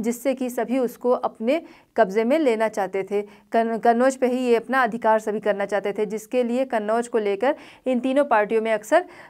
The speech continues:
अ, झगड़े होते रहते थे, जिसकी वजह से इन्हें नाम दिया गया ट्रिपार्टाइट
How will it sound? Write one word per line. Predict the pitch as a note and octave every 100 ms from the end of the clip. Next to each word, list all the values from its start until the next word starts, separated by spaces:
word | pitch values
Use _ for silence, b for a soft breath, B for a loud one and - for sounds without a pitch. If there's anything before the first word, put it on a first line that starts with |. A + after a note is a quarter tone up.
| -
अ, | A3
झगड़े | A3 A3+ B3 C#4
होते | A#3+ A3 G#3+
रहते | G#3+ G#3+
थे, | G#3+ B3+
जिसकी | A3 A#3 - C4
वजह | G#3 G#3+
से | G#3+ A#3+
इन्हें | - G#3+ A#3+
नाम | A3 G3 G#3 G3+
दिया | G#3 G3+
गया | G#3+ A#3
ट्रिपार्टाइट | A3+ G#3+ G3+ G3+ G#3 A#3